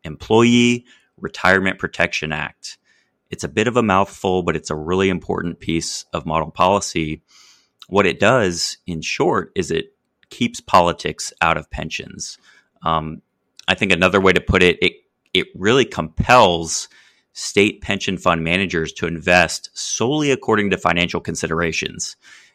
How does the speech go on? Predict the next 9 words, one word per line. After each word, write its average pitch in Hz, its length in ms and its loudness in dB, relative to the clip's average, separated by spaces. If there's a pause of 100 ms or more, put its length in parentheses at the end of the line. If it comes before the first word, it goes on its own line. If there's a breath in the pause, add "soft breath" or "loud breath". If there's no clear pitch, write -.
It - 80 4
also 95 260 6
prohibits 87 480 2
fund 82 240 -2
managers 80 480 -2
from 78 540 -4 (400)
voting 85 240 2
the 82 100 -6
shares 110 720 4